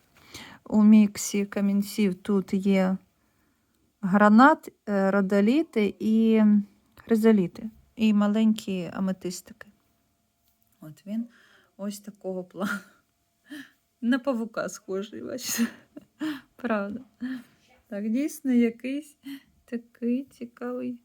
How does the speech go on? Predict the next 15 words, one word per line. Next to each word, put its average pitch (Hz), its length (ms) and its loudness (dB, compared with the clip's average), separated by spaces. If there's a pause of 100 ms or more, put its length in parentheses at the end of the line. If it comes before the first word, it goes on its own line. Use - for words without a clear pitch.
(360)
павук. 226 1000 -10 (1160)
Двадцять 233 640 0
шість - 540 -8
на 214 120 -2
двадцять 190 520 -8
один 190 520 -6 (140)
наш 185 380 -8
камінчик. 226 1040 -2 (1080)
Ще - 260 -10
раз, 190 360 -8 (840)
як 214 380 -14
мені 190 340 -10
його 202 200 -12
краще - 400 -20
показати? 220 580 -20